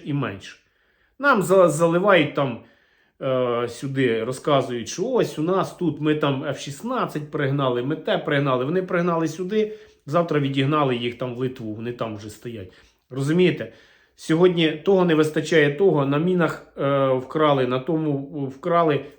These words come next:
там замутили, там намутили, там, е, міни не стріляють, е, там снарядів не вистачає. Ну, таке, знаєте, ну, як завжди, рутина. А чому? А тому що,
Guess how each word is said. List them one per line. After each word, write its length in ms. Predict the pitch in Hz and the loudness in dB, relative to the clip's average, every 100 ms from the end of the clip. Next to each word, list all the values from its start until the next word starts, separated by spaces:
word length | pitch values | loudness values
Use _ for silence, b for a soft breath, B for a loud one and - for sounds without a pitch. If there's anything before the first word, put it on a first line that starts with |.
| - | 0
там 200 | 160 147 | 2 4
замутили, 600 | 156 151 147 196 175 147 | 2 2 4 6 6 6
там 280 | 160 147 | 2 2
намутили, 640 | 143 147 147 202 190 156 B B B _ _ | 2 0 0 4 4 4 B B B _ _
там, 340 | 165 165 160 - | 0 2 0 -8
е, 40 | 180 - _ _ _ _ _ _ - | -12 -14 _ _ _ _ _ _ -6
міни 260 | 160 156 143 | 2 4 4
не 120 | 135 | 2
стріляють, 560 | 135 147 160 190 185 175 b b b b - | 0 -2 4 4 4 0 b b b b -8
е, 280 | 135 131 135 | -2 0 -2
там 240 | 135 156 | 0 0
снарядів 520 | 151 156 156 139 143 | 2 2 6 6 4
не 100 | 139 | 2
вистачає. 680 | 135 135 - 151 220 196 185 | 0 -2 -4 -4 0 4 4
Ну, 140 | 233 285 | 2 -2
таке, 560 | 214 214 170 113 110 123 | -4 2 4 4 0 -4
знаєте, 460 | 160 160 151 131 233 | -2 0 0 -2 0
ну, 80 | |
як 160 | 285 214 | 2 2
завжди, 600 | 208 262 220 208 208 127 | 4 2 2 0 2 2
рутина. 520 | 143 160 180 139 110 143 | 0 -4 -4 -4 -4 -4
А 80 | |
чому? 500 | 160 240 262 165 101 B B B B | -2 0 2 0 -2 B B B B
А 100 | - | -6
тому 300 | 170 330 370 | -4 0 2
що, 500 | - - 240 233 - | 0 -2 -2 -4 -8